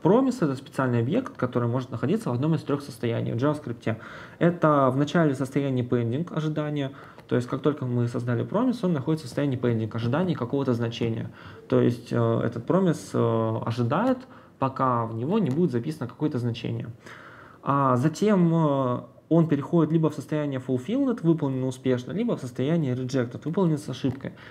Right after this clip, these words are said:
И после этого остается в этом состоянии до конца, ну, навечно. То есть изначально в состоянии ожидания, потом либо в состоянии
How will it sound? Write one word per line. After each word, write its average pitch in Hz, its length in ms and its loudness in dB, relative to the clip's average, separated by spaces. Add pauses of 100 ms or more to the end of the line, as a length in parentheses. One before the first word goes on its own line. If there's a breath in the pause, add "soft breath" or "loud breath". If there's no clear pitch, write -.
(160 loud breath)
И 143 160 2
после 120 300 0
этого 233 160 -2
остается 151 400 0
в - 20 0
этом 120 160 -4
состоянии 156 480 -2
до 123 140 2
конца, 135 400 -2
ну, 143 240 0
навечно. 120 460 -4 (500 loud breath)
То 131 100 2
есть 117 160 0
изначально 131 560 0
в 113 40 -8
состоянии 117 360 -6
ожидания, 208 420 0
потом 135 360 0
либо 123 220 2
в - 40 -6
состоянии 113 540 -4